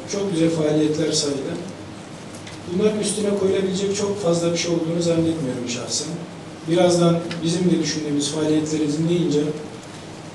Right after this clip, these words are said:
siz niye farklı iki liste olarak çıkıyorsunuz gibi bir soru akla gelebilir. Öncelikle buna yönelik bir şey söylemek istiyorum. Aslen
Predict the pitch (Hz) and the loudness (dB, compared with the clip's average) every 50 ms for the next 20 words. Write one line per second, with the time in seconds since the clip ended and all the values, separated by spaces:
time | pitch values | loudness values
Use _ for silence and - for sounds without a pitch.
0 | - - - - - - - 220 226 214 - 170 - - - - - - - - | -14 -10 -6 -2 0 2 2 2 2 0 0 0 -2 -2 -4 -8 -10 -14 -14 -14
1 | - - - - - - - - - - - 170 165 170 190 220 226 220 214 202 | -14 -14 -14 -14 -14 -14 -14 -14 -14 -14 -6 0 4 4 6 8 8 8 6 6
2 | 180 170 160 - - - 160 160 160 - 156 139 143 - - - 156 147 143 143 | 4 2 0 0 0 -2 -4 -4 -4 -4 -4 -2 0 2 2 4 4 6 6 6
3 | 139 - - - - - - 175 170 156 160 - - 147 139 139 143 143 143 143 | 6 4 2 0 -2 -4 0 2 2 2 2 0 -2 -4 -6 -6 -4 -4 -2 -2
4 | 160 160 - - - 160 160 180 175 151 - - 147 143 143 143 139 135 - - | -2 -2 -2 -2 0 0 0 2 2 0 0 0 0 0 2 2 2 2 2 0
5 | - - - - - - - - - - - - - - - - - - - - | -4 -6 -8 -8 -10 -10 -12 -12 -14 -14 -16 -14 -16 -14 -14 -16 -16 -16 -16 -14
6 | - - - - - - - - - - - - - - - - - - - - | -12 -12 -12 -12 -12 -14 -14 -14 -14 -14 -14 -14 -14 -14 -12 -12 -12 -14 -14 -14
7 | - - - - 165 170 190 202 202 214 214 214 214 - 190 165 165 165 180 185 | -14 -14 -10 -2 4 6 6 8 10 10 8 8 6 6 4 4 6 6 6 8
8 | 180 170 165 165 165 - - - - - 165 - - 143 135 127 123 120 - 123 | 8 8 8 8 6 2 0 -2 -2 -2 0 2 4 4 4 4 4 0 0 -2
9 | - - - 127 127 131 143 - - 107 - - - - - - - - - - | -4 -4 -2 -2 -2 -2 -2 -2 -4 -6 -8 -10 -12 -12 -12 -12 -12 -12 -14 -14
10 | - - - - - - - - - - - - - 107 - - 117 113 - - | -14 -14 -14 -14 -14 -14 -14 -12 -12 -10 -10 -10 -10 -10 -10 -10 -10 -8 -10 -10
11 | - 151 - - - - - - - - 185 214 208 - - 214 208 190 175 170 | -10 -12 -12 -12 -14 -14 -14 -14 -2 2 6 6 6 8 6 6 6 6 6 4
12 | 170 | 4